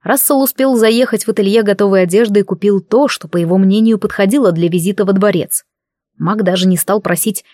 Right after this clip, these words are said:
переместить его ни к родителям, ни на квартиру в зелёную трясину, чтобы надеть парадную форму. Капитан решил не тратить времени, и всё ради того, чтобы поскорее увидеться с Лисой.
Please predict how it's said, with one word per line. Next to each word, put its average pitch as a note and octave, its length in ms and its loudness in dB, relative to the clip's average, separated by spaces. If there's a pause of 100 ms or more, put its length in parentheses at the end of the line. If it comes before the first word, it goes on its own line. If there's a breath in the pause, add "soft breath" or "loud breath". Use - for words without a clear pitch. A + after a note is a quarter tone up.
(280 soft breath)
переместить G3+ 540 0
его B3 180 0
ни F#3+ 240 0
к - 140 -12
родителям, E3+ 640 -2
ни G3+ 100 0
на A#3 100 2
квартиру A3 480 0
в G3+ 60 0
зелёную G3 400 2
трясину, F3+ 560 -2 (200 soft breath)
чтобы A3+ 260 -2
надеть A3+ 340 0
парадную G3+ 380 2
форму. D#3 460 -4 (520)
Капитан D4 380 -2
решил A3+ 340 0
не G3 160 2
тратить A#3+ 360 -6
времени, F#3+ 500 0
и - 20 -6
всё G#3 180 -8
ради G#3+ 220 0
того, G3+ 260 0
чтобы G#3 300 -4
поскорее A#3 520 -2
увидеться G#3+ 460 -4
с - 140 -4
Лисой. - 440 -4